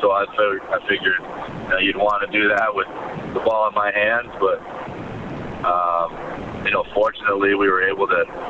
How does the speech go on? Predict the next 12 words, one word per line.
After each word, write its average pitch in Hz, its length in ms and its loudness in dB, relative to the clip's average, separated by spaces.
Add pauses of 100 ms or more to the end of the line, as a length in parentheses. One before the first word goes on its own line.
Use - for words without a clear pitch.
(420)
to 131 60 2
get 110 180 0
enough 107 340 2 (100)
deception 107 480 0
on 101 120 0
that 92 240 0
play 107 320 2
with 98 180 0
the 98 80 2
run 101 300 2
option 101 520 2
that 95 260 0